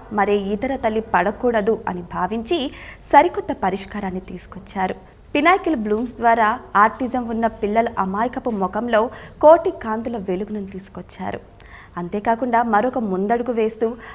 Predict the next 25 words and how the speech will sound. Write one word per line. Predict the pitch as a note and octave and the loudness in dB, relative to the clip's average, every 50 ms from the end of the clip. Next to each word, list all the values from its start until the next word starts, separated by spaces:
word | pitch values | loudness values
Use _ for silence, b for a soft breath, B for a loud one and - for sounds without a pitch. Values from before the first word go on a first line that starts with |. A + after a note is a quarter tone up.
| B B | B B
ఆర్టిఫిషియల్ | A#3+ C#4+ D#4+ - F#4+ F4 D#4 C4+ - C#4 B3+ B3+ - | 8 8 8 6 2 -2 -2 -2 0 -2 -2 -2 -2
ఇంటెలిజెన్స్ | G#3 G3 F#3+ G#3 G#3+ A3 G#3+ A3+ A3 A3 A#3+ | -4 -2 -2 -2 -2 0 0 -2 -2 -2 -4
ద్వారా | A3+ G3 A3+ A#3 A#3 A3+ G#3+ A3+ | -6 0 2 4 4 4 4 2
సరికొత్త | A#3 - - G#3 G#3+ A#3 - D4+ D4 - B3 | 0 0 2 2 2 0 -2 -4 -6 -6 -6
సేవలను | - - G3 G3 G3 F#3 F#3+ G#3+ G3+ - | -6 -6 -4 -4 -2 -2 -2 -4 -2 -2
అందుబాటులోకి | G3+ F#3+ F#3+ G3+ G3 G#3 G3 - - F#3+ - F#3 | -2 -2 -2 -4 -6 -6 -8 -8 -8 -10 -8 -8
తీసుకొచ్చారు | F#3 F3+ - - F3+ F3+ - G3+ G3+ - - | -8 -8 -8 -8 -10 -6 -6 -6 -6 -6 -8
శ్రీజ | - G3 F3+ - | -8 -8 -8 -6
గారు. | F3+ F3 F3+ F3 F3 - B B B B - - - | -8 -6 -6 -6 -6 -8 B B B B -20 -2 2
ప్రస్తుతం | C4+ C#4 C#4 C#4+ D#4+ - D#4 C#4+ | 2 2 4 2 0 0 2 2
మనతో | B3+ A#3 A#3+ B3 B3 D4 | 2 0 0 0 -2 0
పాటు | - B3+ C4+ C4+ F4+ | 2 2 2 2 0
డాక్టర్ | F4+ C4+ B3+ A#3 A#3 - A3+ A3 | -2 0 -2 -2 -2 -4 -6 -6
శ్రీజ | - - A#3 A3+ A#3 | -4 -4 -4 -2 -2
సరిపల్లి | A#3+ A#3 A#3 G3+ A3 G#3+ - G#3+ G#3+ | -2 -2 -4 -4 -4 -4 -4 -4 -4
గారు | G#3 G#3+ G#3 G#3+ | -2 -4 -2 -2
ఉన్నారు. | G#3+ A3+ A#3+ C#4 F4+ | -2 -2 -2 -2 -2
వారిని | F#4+ B3+ A#3 A3 G#3 G3+ | -2 0 0 0 0 -2
అడిగి | G3 G3 G3+ G#3 | -4 -4 -4 -2
మరిన్ని | G#3 G#3+ A#3 E4 G4 F4+ | 0 0 0 0 0 -2
విషయాలను | B3+ A#3 - - G3+ F#3+ F#3 F#3+ | -2 -4 -4 -4 -4 -4 -4 -4
తెలుసుకుందాం. | F#3 F3 F#3 F#3+ - - - F#3+ F3 D#3+ B2 - - - - - - - - - - - - - - - - | -6 -8 -8 -10 -10 -10 -10 -6 -4 -4 -4 -4 -8 -14 -18 -18 -16 -14 -14 -14 -14 -14 -14 -16 -12 -4 0
నమస్కారం | G#3 G#3 G#3+ A3+ A3 - A#3 A#3 A3+ A3+ | 2 2 2 2 0 0 0 2 2 2
శ్రీజ | - - G#3 F#3+ G3+ | 0 0 0 2 2
గారు. | G3 F#3+ F#3+ F3+ F3+ F#3+ F#3+ | 2 4 2 2 2 0 -2